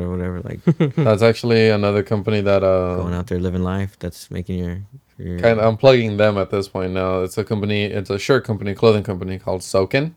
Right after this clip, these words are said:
Speaker 1: Mm-hmm.
Speaker 3: Uh, you can actually find them on the back of my tablet, if anything. I actually have a sticker for them. They're really cool people. It's actually, uh, Carlos giving you a shout out right now. Uh, this company right here. Um,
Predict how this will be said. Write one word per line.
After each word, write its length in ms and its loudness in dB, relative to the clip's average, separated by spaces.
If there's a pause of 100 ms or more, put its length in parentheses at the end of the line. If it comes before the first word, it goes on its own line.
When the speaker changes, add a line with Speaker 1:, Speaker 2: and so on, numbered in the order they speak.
(160)
Speaker 1:
Mm-hmm. 640 -4
Speaker 3:
Uh, 120 4
you 140 2
can 120 2
actually 260 0
find 220 0
them 100 -2
on 60 -2
the 80 -4
back 160 0
of 80 -8
my 100 -4
tablet, 380 0
if 120 -8
anything. 540 -8
I 100 -2
actually 280 -8
have 100 -6
a 60 -10
sticker 320 -10
for 160 -10
them. 240 -12 (800)
They're 120 -2
really 240 4
cool 180 -2
people. 340 -2
It's 120 -8
actually, 440 2
uh, 160 2
Carlos 600 2
giving 220 -4
you 80 -2
a 40 -4
shout 220 2
out 200 2
right 120 -2
now. 180 -4 (1000)
Uh, 440 4 (200)
this 140 -20
company 300 -12
right 140 -10
here. 220 -10 (800)
Um, 500 2